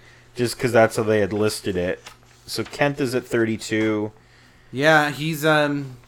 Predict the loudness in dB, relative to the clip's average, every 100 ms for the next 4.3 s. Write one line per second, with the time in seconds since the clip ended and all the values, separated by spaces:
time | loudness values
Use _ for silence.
0 | -20 _ -20 -10 -6 -4 -4 -6 -4 -6
1 | -6 -4 -4 -2 -4 -4 0 0 -2 -10
2 | -8 -8 -8 -12 -8 -6 -6 -8 -12 -12
3 | -10 -10 -12 -14 -10 -8 -8 -8 -8 -10
4 | -14 -14